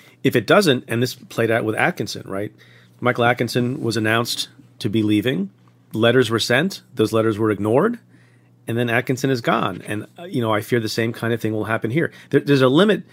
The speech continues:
to how much protection you can give an inspector general if you accede to the view, which I think most people have to, that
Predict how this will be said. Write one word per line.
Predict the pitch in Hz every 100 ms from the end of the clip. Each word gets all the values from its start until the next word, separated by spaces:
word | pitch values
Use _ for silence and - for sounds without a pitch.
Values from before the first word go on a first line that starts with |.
| - - _
to | 131
how | - 147
much | 147 135
protection | - - 143 - 123
you |
can | 113 110
give | 107
an |
inspector | 107 - 104 104
general | 110 156 123 101 - - - _ -
if | 127 127
you | 117
accede | 107 143 151
to | 147
the | 117
view, | 107 139 135
which | 104 98
I | 101
think | 110 101
most | 104 104 - -
people | 104 95
have | - 180 -
to, | 101 95 98 - - - _ -
that | 127 110